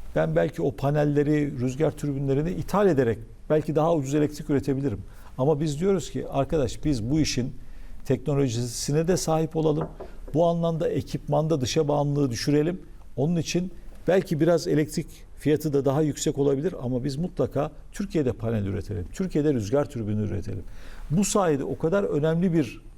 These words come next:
e, sanayi gelişti ki Türkiye'de. Elli bin kişiye bu anlamda istihdam sağlanıyor. Biz madenlerimizde de aynı şekilde uç ürüne, ara ürüne bunları dönüştürelim. Bunun devamında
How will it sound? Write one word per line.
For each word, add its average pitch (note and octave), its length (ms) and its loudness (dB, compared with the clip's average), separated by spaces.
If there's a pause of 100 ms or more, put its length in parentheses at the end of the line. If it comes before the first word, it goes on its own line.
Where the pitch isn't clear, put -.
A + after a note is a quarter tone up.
e, B2 320 2
sanayi C3+ 440 0
gelişti C3 380 0
ki - 100 -4
Türkiye'de. G2+ 440 -4 (200)
Elli F3+ 280 2
bin F3 100 0
kişiye D#3+ 340 0
bu D#3 120 0
anlamda D3 300 -2
istihdam C3 440 -2
sağlanıyor. G2+ 440 -4 (380)
Biz G3 160 2
madenlerimizde E3 840 4
de F3 60 4
aynı C#3 260 2
şekilde A2+ 500 -4 (560)
uç F3+ 240 0
ürüne, A#2 340 0 (100)
ara D3+ 240 4
ürüne B2 420 0
bunları A2 320 0
dönüştürelim. G#2 580 -4 (400)
Bunun E3 240 4
devamında D#3 760 2